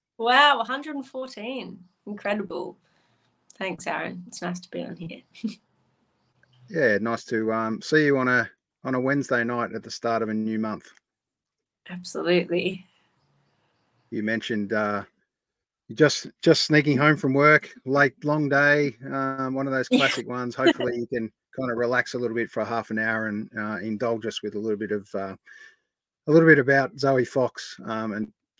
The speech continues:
Speaker 2: obviously people, a lot of people wouldn't know who you are, but you're not a newcomer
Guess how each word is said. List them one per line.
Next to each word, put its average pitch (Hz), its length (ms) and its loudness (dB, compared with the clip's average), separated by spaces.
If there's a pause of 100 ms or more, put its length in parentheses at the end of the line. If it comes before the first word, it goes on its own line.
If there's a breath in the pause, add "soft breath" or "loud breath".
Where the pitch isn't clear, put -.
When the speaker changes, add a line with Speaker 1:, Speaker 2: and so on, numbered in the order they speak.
(100)
Speaker 2:
obviously 107 400 -6
people, 104 500 -2
a 113 60 -4
lot 123 160 2
of - 40 -4
people 110 360 -2
wouldn't 107 260 -4
know 110 160 -2
who 117 140 -4
you 107 240 0
are, 117 180 0
but 113 220 -2
you're 139 120 0
not 175 260 0
a 143 60 -2
newcomer 139 600 0